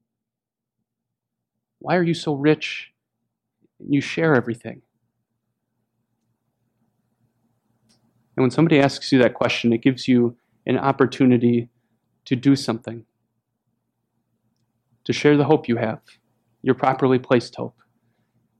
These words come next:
It gives you an opportunity to share with them the thing that is most valuable in this life, the very word of God that creates your faith and the firm foundation upon which you stand.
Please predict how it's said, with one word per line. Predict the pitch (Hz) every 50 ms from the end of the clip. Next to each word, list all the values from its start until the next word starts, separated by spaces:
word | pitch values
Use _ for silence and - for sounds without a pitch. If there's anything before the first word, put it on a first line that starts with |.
| _ _ -
It | -
gives | - - 135 123 -
you | 147
an | 143 135
opportunity | 131 127 - 127 - - 139 135 131 135 131
to | 123 120
share | - - - 143 143
with | 139 139 135
them | - 123 123 127
the | 123 120
thing | 117 - - 139 139 135
that | 127 123
is | 120 113 -
most | 127 127 127 123 -
valuable | - 131 127 131 131 131 127 131 131 -
in | 120 123
this | 123 120 117 - -
life, | 110 117 120 117 - -
the | 117
very | 113 127 127 139 131
word | 120 120 135 135 135 131
of | 127 123
God | - 135 123 127 127 123
that | 131 123 -
creates | - 127 123 127 135 135 - -
your | 135 123
faith | 117 - - 127 127 127 123 -
and | 123 120
the | 120
firm | 120 - 143 139 135
foundation | 127 - 131 123 123 127 131 123 - - 123
upon | 120 - 131 123 120
which | 123 135 131 - -
you | 127 120
stand. | - - - 123 120 120 120 117 117